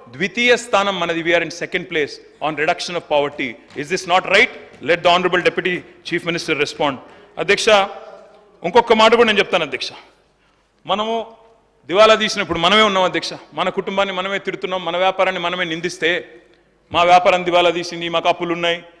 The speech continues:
మేము నాశనం అయిపోయినాం, మాకు లోపల ఎయిడ్స్ ఉంది, క్యాన్సర్ ఉంది" అని చెప్తే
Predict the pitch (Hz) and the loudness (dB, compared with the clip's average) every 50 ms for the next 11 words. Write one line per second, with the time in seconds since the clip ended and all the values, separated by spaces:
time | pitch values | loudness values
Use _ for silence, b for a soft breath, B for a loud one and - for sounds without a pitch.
0 | _ _ _ - 135 139 139 160 175 175 175 180 180 180 180 170 170 170 170 170 | _ _ _ -14 -8 -2 -2 -2 -2 0 -2 -2 -2 -2 -2 -4 -4 -4 -2 -4
1 | 160 139 139 151 170 170 175 170 151 156 190 185 - 170 170 170 170 180 170 175 | -4 -2 2 0 2 2 2 0 2 2 0 0 -2 -6 -8 -6 -6 -6 -2 -2
2 | 165 180 190 165 185 175 180 180 170 160 - - 156 - - 185 156 139 143 147 | -2 -2 0 -2 -4 -4 -4 -6 -8 -8 -8 -10 -12 -8 -4 -2 -2 -2 -4 -8
3 | - | -16